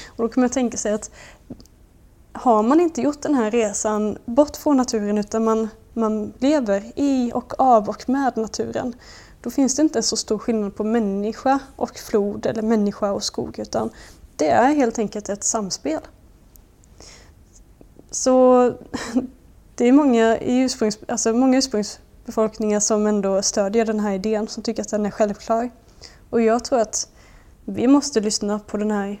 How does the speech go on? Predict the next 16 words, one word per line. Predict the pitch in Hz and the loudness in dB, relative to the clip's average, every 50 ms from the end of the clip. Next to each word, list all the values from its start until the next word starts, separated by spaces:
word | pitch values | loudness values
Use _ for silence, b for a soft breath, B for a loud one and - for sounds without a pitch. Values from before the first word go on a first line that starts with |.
| - - | -14 -12
visdomen, | - 214 214 208 202 - - - 202 196 196 214 220 226 | -6 -4 -2 -2 -2 -4 -4 -4 -4 -2 0 2 2 2
vi | 220 208 | 2 4
måste | 220 233 233 - - - 208 202 202 202 196 - _ _ | 2 0 0 -2 -4 -4 -2 -2 -2 -2 -6 -12 _ _
försöka | - - 240 - - - - 202 - - 277 | -6 -4 -2 0 0 0 -2 -2 -2 -2 0
implementera | 269 262 262 254 254 254 247 240 226 - 220 202 214 220 226 | 2 2 2 0 2 2 2 2 2 0 -2 -2 0 -2 -2
det | 208 214 202 240 262 262 - - - - | 0 0 0 0 0 -2 -8 -18 -8 -2
i | 247 240 | -2 2
våra | 214 233 220 208 190 214 | 4 4 4 4 2 0
samhällen, | 208 - 262 240 214 208 208 202 208 214 220 | 0 0 0 0 0 0 0 0 0 -2 -4
och | 214 - 247 | -4 -8 -6
då | 214 196 | -6 -6
tror | 208 - - 262 | -8 -2 0 0
jag | 247 214 | 0 2
det | 202 202 | 0 0
är | 208 240 277 277 269 | 0 2 2 2 0
via, | 240 233 247 214 180 190 185 196 214 | 2 0 0 0 0 0 0 -2 -2